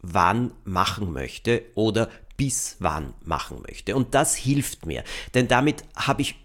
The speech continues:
einen Überblick. Sonst fühle ich mich auch überwältigt oder sonst ist es auch so, dass ich eben etwas unternehme oder tue und ein schlechtes Gewissen habe und mir denke, „Eigentlich sollte ich.“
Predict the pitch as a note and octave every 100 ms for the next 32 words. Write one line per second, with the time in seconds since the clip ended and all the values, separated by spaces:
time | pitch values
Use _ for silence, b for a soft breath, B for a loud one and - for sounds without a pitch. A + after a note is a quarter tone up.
0 | _ - B2 C3+ C#3 D3 C#3 A#2+ - C2
1 | - B B B - - D3 D#3+ - F3
2 | D#3+ D3 - A#2+ B2+ C3+ G#2+ D#2 G2+ -
3 | - C#3 C3+ C3 A#2 A#2+ D#3 C3 - -
4 | - C#3+ D#3 A#2+ - - A#2 - - B2
5 | - B2 A#2+ G#2+ B2+ D3 A2+ A2+ C#3+ D#3+
6 | C3+ A2+ G#2+ - A2+ B2+ A2 B2+ C#3 B2+
7 | B2 A#2+ A#2+ B2+ A2 B2+ B2+ - - E3+
8 | G#3+ A3+ G#3+ D#3+ D#3 C#3 C3+ C3 - B
9 | B - G2+ D#2+ - - -